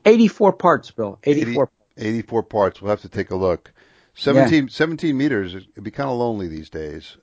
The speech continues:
Speaker 2: Um, twenty is better. I mean, I've been finding twenty meters better. I mean, I've, I've been, I've been, every time I get on twenty <clears throat> meters, I can make contacts. I mean, seventeen can't be that much worse. But, um,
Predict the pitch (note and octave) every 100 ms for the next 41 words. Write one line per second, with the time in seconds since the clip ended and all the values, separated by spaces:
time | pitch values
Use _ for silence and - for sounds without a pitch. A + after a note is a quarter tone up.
0 | _ F#2 F2 E2 E2 E2 _ _ _ _
1 | - - A3+ B3 C#3+ G2 B2+ D#3 C3 D#2+
2 | G#2+ C3 C#3+ E3+ F#3+ F3 D#3 C3+ - C#3+
3 | C3+ B2+ C#3 F#2 - G#2 F#2+ E2 F2+ G#2
4 | G2+ G#2+ A2+ C3+ C3 A2 C#3 D#3+ B2+ B2+
5 | C#3+ E3 D#3 C3 B2 E3 E3 B2 A2 A#2+
6 | A2 F2+ F#2 F#2+ F#2+ F2+ G#2 G#2 - D#2
7 | - - _ _ D3+ D3 - F#3+ - E3+
8 | C#3 C#3 G#2+ G2+ G2 A2 F2+ - F2+ D#2+
9 | D#2 - - _ _ _ _ _ _ G2
10 | F#2 - F#2 F2+ F2 E2+ D#2+